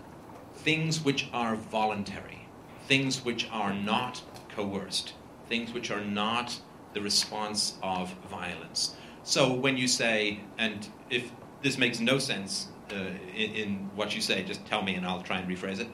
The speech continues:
But when I say, "I'm having a social engagement," this does not mean I'm going to rob a bank.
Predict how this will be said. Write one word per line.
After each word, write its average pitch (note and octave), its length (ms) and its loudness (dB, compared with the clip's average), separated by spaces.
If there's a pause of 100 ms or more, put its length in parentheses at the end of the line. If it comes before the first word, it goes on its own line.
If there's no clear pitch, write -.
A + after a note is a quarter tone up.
(460)
But A2+ 100 2
when B2 120 4
I B2 80 4
say, G#2+ 420 4 (220)
"I'm D3+ 180 10
having C#3 320 2
a G#2+ 100 2
social F3+ 680 4
engagement," G2 680 0 (540)
this C3+ 140 4
does C3+ 140 0
not B2+ 240 0
mean A2+ 220 8
I'm G#2 240 0
going G2+ 200 2
to G2+ 100 -2
rob F#2 260 0
a - 20 -2
bank. F2+ 420 -4